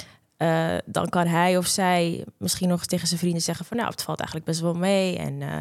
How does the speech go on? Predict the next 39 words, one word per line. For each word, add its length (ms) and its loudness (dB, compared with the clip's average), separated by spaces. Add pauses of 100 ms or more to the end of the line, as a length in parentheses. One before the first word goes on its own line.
(420)
ik 160 -8
woon 160 2
lekker 280 0
ruim 500 4
en, 260 -4
eh, 280 -4 (280)
zus 300 -2
en 120 0
zo." 300 2 (880)
En 120 2
dat 160 2
zijn 380 2
vriendenkring, 720 0
eh, 360 2
dan 200 -2
zegt 280 -4
van, 260 -4
"Oh, 200 4
maar 160 -2
dat 160 -2
is 100 0
toch 160 -4
een 80 -2
plek 180 -2
waar 100 0
je 60 2
niet 140 -2
doodgevonden 560 -2
wil 100 0
worden? 300 -4
Of 300 -12
is 140 -4
het, 220 -4
is 140 -4
het, 320 -8
is 100 -8
het 100 -2
zo 160 2
gevaarlijk? 680 -2